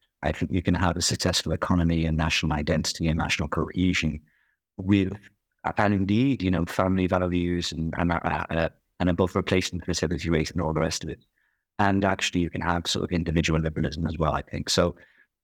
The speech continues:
you know, even though it's, it's, it's strange to me how far certain sections of the left have moved in just five or ten years, the way, you know, people and attitudes that would have comfortably been considered on the left five or ten years ago are now considered or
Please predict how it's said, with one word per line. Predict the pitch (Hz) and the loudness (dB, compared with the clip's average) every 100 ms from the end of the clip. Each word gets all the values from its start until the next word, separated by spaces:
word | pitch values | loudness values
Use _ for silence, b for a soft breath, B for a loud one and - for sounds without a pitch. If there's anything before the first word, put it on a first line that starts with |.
| - | 2
you | 123 | 4
know, | 92 127 | 4 2
even | 135 131 | 2 4
though | 113 107 95 - _ _ _ _ - | 4 2 0 -8 _ _ _ _ -6
it's, | - - - | -2 -4 -4
it's, | - - - - | -4 -2 -4 -4
it's | - | -6
strange | - - 101 101 - | -2 2 4 2 2
to | |
me | 101 92 90 85 | 2 2 0 -2
how | - 92 90 | -2 0 0
far | 85 92 87 85 | 0 2 2 2
certain | - 90 90 | 2 0 0
sections | - 92 - 87 | 0 0 0 -2
of | 78 | 0
the | 82 | 0
left | 82 - | 0 -2
have | 80 78 | -10 -2
moved | 85 82 87 - | 0 2 0 0
in | 92 | -2
just | 80 - | 0 0
five | 85 80 80 | 0 0 -2
or | |
ten | 80 80 78 | -2 0 0
years, | 80 80 - | 0 -2 -2
the | 80 | 0
way, | 78 80 80 b _ _ _ _ | 2 0 -4 b _ _ _ _
you | 80 | -4
know, | 80 - _ - | -4 -8 _ -4
people | - 107 107 92 92 | 2 2 2 0 0
and | 87 | 0
attitudes | 87 87 - 85 82 | 0 -2 0 0 0
that | 101 | -2
would | 90 | -2
have | 85 - | -4 -2
comfortably | 95 90 90 87 | -2 0 0 0
been | 82 | -2
considered | - 87 - 90 90 | -2 0 0 2 2
on | 87 | 2
the | 82 | 2
left | 80 - - _ - | 0 -4 -12 _ -2
five | 82 80 | 0 0
or | |
ten | 85 80 80 | -2 0 0
years | 76 | -2
ago | - 78 76 | -2 -2 0
are | 80 | 0
now | 80 | 0
considered | - 87 80 - _ _ _ _ _ _ | -2 -4 -6 -10 _ _ _ _ _ _
or | 165 - | 0 0